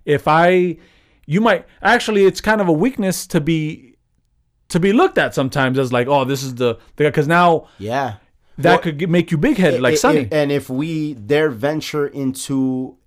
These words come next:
Speaker 2: a, another mob series with Board-, Boardwalk
Speaker 1: Oh,
Speaker 2: Empire,
Speaker 1: yes.
Speaker 2: Nucky.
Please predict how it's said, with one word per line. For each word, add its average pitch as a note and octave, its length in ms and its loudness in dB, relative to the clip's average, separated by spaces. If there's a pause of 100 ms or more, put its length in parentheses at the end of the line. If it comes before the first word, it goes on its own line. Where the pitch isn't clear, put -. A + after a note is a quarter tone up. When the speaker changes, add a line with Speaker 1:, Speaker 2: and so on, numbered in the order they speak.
(140)
Speaker 2:
a, A2+ 640 -8
another C#3+ 520 -2
mob A#2 580 -6
series A#2 800 -8 (400)
with A#2 600 -6 (200)
Board-, C3+ 580 -2
Boardwalk B2 600 -2
Speaker 1:
Oh, C#3+ 60 -2
Speaker 2:
Empire, B2+ 500 -2
Speaker 1:
yes. - 320 -20
Speaker 2:
Nucky. A#2+ 640 -2